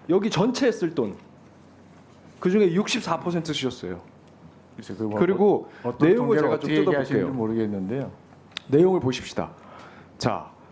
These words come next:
Speaker 1: 구체적으로 보면 싱크대하고 샤워기 보수에 천백십삼만 원 썼다. 이것도 각서 한 장만 딱 내시고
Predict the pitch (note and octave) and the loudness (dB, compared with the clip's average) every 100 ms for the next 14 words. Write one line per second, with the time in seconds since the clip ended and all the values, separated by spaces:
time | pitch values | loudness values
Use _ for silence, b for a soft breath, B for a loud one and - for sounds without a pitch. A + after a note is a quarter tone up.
0 | - - D#3 A3 G3 F3+ F3 C3+ B2+ B2+ | -6 -4 2 4 4 4 2 0 0 2
1 | A2 C3 A2+ E2+ E2 B B - - C#4 | 2 0 -2 -6 -14 B B -6 0 0
2 | C4+ C4 G#3+ G3 F#3+ F3+ F#3+ F#3 D#3+ D3+ | 2 4 2 2 -2 0 0 0 2 2
3 | D3+ F3 G3 - C4 B3 A3+ A3+ - - | 4 2 0 0 -2 2 0 0 -6 -4
4 | F3+ F3 D#3+ B2+ A2 G#2+ A#2 D#3+ F3+ - | 0 0 0 -2 -2 0 0 0 -2 -2
5 | - F3 G#3+ G#3 F#3 E3 E3 A2+ A2+ - | -2 -2 0 0 0 -2 -2 0 0 0
6 | A2+ A2 B2 A#2 F2+ | 2 4 4 2 -2